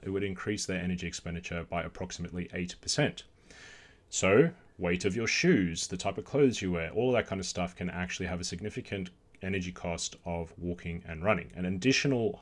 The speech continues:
one hundred grams of footwear weight increases oxygen consumption by, on average, about one percent during moderate running.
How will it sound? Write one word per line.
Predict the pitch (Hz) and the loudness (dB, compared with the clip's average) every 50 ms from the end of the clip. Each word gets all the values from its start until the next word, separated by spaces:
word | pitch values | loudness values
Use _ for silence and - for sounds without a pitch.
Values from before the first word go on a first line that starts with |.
| - - | -12 -8
one | 90 92 104 117 131 123 | -2 2 2 4 2 2
hundred | 113 123 107 104 92 90 | 0 0 2 2 0 2
grams | 92 90 90 87 85 87 87 - | 2 0 2 2 0 0 -4 -4
of | 85 87 | -6 -8
footwear | - - 98 92 - 90 87 87 90 85 | -6 -6 -8 -6 -4 -4 -2 -2 -2 -2
weight | 82 85 98 135 - - - - - - - - - - - | -2 0 0 0 -2 -4 -10 -10 -12 -20 -20 -20 -20 -14 -6
increases | 101 104 107 - - 104 98 - 98 87 - | -4 -4 -4 0 0 0 0 0 -2 -2 -2
oxygen | 95 92 - - 90 90 90 90 | -4 -4 -4 -6 -4 -4 -4 -4
consumption | - 87 - - 90 87 - - 85 87 87 87 - - _ - | -4 -6 -6 -4 -4 -6 -4 -4 -4 -4 -4 -6 -8 -12 _ 0
by, | 90 87 87 85 85 85 85 85 85 - - | 0 2 2 2 2 0 0 -2 -2 -2 0
on | 120 139 123 | 2 6 8
average, | 107 104 107 135 160 - - | 8 8 8 4 2 2 0
about | 87 90 92 92 - - 92 | -2 0 0 0 0 0 -2
one | 92 95 110 117 120 | 2 2 4 2 2
percent | - - - - 95 90 90 90 - - | 0 -4 -4 -2 0 0 0 0 -2 -6
during | - 92 90 87 87 87 - - | -4 -2 0 0 -2 -2 -6 -8
moderate | 85 85 85 85 87 85 82 - 95 | -8 -8 -6 -4 -4 -6 -6 -2 4
running. | 110 135 110 82 | 4 4 4 2